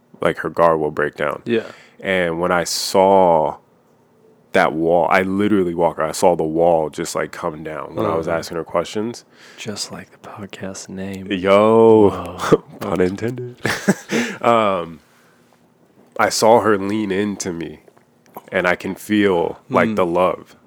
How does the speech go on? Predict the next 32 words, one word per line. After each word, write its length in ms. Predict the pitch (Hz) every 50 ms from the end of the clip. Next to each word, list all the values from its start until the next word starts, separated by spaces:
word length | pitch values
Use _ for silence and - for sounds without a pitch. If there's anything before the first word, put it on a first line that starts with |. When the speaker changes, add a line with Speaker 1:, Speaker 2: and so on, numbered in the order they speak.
| _ _ -
Speaker 1:
like, 180 | 95 90 - _ _ _ _ _
of 140 | - 82 82
me 200 | 82 85 87 87
asking 300 | 85 85 82 - - 87
her 100 | 82 78
questions 640 | - - 92 90 80 - - 82 80 78 78 73 -
and, 140 | 85 82 80
like, 180 | 80 78 78 80
me 220 | 85 92 90 87
wanting 320 | 85 85 85 85 87 80 76
to 100 | - 90
get 140 | 85 78 -
to 80 | -
know 260 | 85 87 87 87 85 78
her. 300 | 78 80 - 82 - _ _ -
Speaker 2:
Mm-hmm. 420 | - 113 104 95 95 98 95 92 92 -
Speaker 1:
And 200 | 104 101 101 98
what 140 | 101 110 104
it 160 | 98 85 -
did 240 | - 107 131 135 117
for 180 | - - 104 95
me 300 | 90 87 85 85 85 82
was, 260 | 82 85 87 80 - 87
like, 480 | 85 82 78 - - - _ - _ _ _ - 82
gave 380 | - 104 101 104 101 98 - -
me, 320 | 95 92 92 87 90 85
like, 380 | 82 85 80 80 - - - _ _ _ 95
uh, 420 | - 80 80 - - - - - - _ -
a 100 | - -
perspective 680 | - - 85 82 - - - 92 87 - - 90 85 76
of, 100 | 82 80
like, 180 | 78 80 76 -